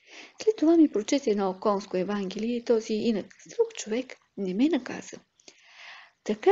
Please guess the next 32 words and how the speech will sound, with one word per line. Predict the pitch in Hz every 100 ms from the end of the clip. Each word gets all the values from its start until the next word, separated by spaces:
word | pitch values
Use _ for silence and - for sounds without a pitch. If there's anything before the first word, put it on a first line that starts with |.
| 415
неусетно | 330 226 - 226 226
изтече | 220 220 -
годината | 208 208 208 208 202
хиляда | - 185 190 175
деветстотин | 185 254 262 - 254 254 240
и | 233
шеста. | - 180 - - 214 _ - - -
Свих | - 254 247
си | 262 247
чергите | 262 247 233 240
на | 233
вързоп, | 233 254 302 302 -
заключих | 233 233 233 233 -
съндъчето | - 214 220 - 214 220
с |
книгите | - - - 240 240 220 -
и | - -
с | -
малко | 339 381 359 359 208
знания, | 208 240 254 208 185 190 _ _ -
много | 214 196 190
двойки | 185 180 214 254 254 - 208 - - - -
и | -
с |
развалено | 247 247 233 240 214 208
поведение, | - 202 208 233 226 220
но | 214 214 202
със | -
самочувствието | - 208 208 220 220 220 208 196
на | 185 190
бъдещ | 190 190 185
художник, | - 190 185 226 294 - - 208